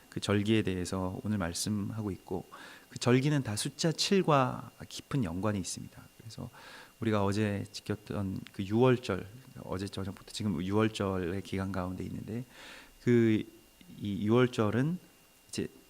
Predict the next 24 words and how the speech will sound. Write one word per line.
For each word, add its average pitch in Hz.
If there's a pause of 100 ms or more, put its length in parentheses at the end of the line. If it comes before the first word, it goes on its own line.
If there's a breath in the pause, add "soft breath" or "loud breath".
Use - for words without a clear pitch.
(140)
새해가 185
시작되는 135 (560)
그 -
달로부터, 107 (540)
뭐 85
니산월, 98
아비벌이라고 92
하는 98 (420 loud breath)
그 -
달로부터 113 (520 loud breath)
그 101 (240)
일곱 123
번이 101
이제 -
두 -
번째 -
되는 95
일곱 92
번, - (720)
그래서 95
열네 92
번째 113
되는 87
날, 87